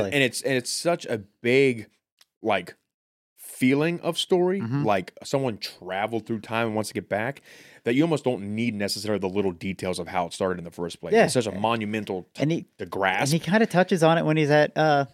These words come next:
Speaker 2: S Mart talking to Sam Raimi's
Speaker 1: Shop
Speaker 2: brother.
Speaker 1: Smart. Shop S Mart.
Speaker 2: Yep. Which is apparently an
Speaker 1: <laughs>
Speaker 2: actual line of stores in Mexico.
Speaker 1: What?
Speaker 2: Mm-hmm. I think it was Mexico.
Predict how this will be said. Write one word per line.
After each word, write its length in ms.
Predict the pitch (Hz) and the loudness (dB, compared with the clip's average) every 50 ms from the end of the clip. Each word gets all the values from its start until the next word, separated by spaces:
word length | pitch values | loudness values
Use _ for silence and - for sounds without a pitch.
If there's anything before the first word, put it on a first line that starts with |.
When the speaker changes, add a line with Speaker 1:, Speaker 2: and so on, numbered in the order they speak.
| _ - | _ -4
Speaker 2:
S 220 | - 160 180 - - | 0 0 0 0 2
Mart 380 | 147 139 147 170 - - - | 2 4 4 4 2 -2 -4
talking 360 | - 147 147 147 147 - 160 143 | -2 2 2 2 2 2 2 2
to 280 | 151 147 143 143 135 - - - - - - | 4 4 4 4 2 -2 -8 -18 -18 -16 -14
Sam 340 | - - - 165 156 160 160 | -4 2 4 4 6 6 4
Raimi's 300 | 156 160 165 175 170 147 | 4 4 4 2 2 2
Speaker 1:
Shop 120 | - 262 | 4 6
Speaker 2:
brother. 160 | 165 147 139 113 | 8 8 8 6
Speaker 1:
Smart. 340 | 101 101 156 165 135 - - _ _ _ | 6 6 6 6 6 4 0 _ _ _
Shop 280 | _ - - 120 98 - | _ 2 2 4 4 4
S 180 | 104 101 - - | 0 0 -2 -4
Mart. 220 | 87 71 69 - - | -10 -12 -14 -12 -6
Speaker 2:
Yep. 240 | - 110 123 - _ _ _ _ _ _ _ _ _ - | -2 -2 -2 -4 _ _ _ _ _ _ _ _ _ -16
Which 140 | 120 107 117 | -12 -8 -4
is 80 | 117 | -4
apparently 460 | 147 139 - 143 170 196 165 127 120 120 | -2 0 2 2 4 4 6 6 6 6
an 80 | 117 | 6
Speaker 1:
<laughs> 20 | 117 | 6
Speaker 2:
actual 320 | 120 135 - - 147 131 | 4 4 4 4 4 4
line 200 | 131 127 135 135 | 6 4 4 2
of 60 | 127 | 0
stores 380 | - - - 165 175 175 165 151 | 0 0 2 4 4 4 2 0
in 140 | 160 160 175 | 0 -2 -2
Mexico. 440 | 190 185 - - - 117 110 101 - _ _ _ _ _ _ _ _ _ - | -4 -6 -8 -8 -4 -2 -2 -2 -4 _ _ _ _ _ _ _ _ _ -10
Speaker 1:
What? 180 | - 90 85 123 | -6 -2 0 0
Speaker 2:
Mm-hmm. 500 | 131 139 139 123 107 113 131 131 190 208 185 - _ _ _ - - | 0 0 0 -4 -6 -8 -6 -2 -2 -2 -2 -2 _ _ _ -12 -8
I 60 | 123 | -6
think 160 | 117 170 147 | -4 -4 -4
it 40 | 113 | -4
was 100 | 104 95 | -4 -6
Mexico. 440 | 95 95 - - - - 104 92 | -8 -10 -12 -12 -10 -10 -10 -10